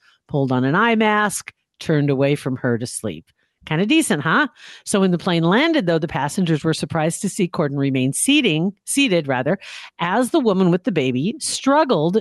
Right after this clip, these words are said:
to open the overhead locker. Even more surprised when she turned to Corden and said,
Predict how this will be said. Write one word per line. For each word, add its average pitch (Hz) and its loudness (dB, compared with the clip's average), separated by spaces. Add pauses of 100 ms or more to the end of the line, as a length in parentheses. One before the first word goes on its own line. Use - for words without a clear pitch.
to 196 -2
open 147 0
the 151 4
overhead 143 0
locker. 190 -4 (420)
Even 226 4
more 262 6
surprised 160 -2
when 165 0
she 185 -2
turned 226 2
to 247 2
Corden 170 0
and 175 2
said, 143 0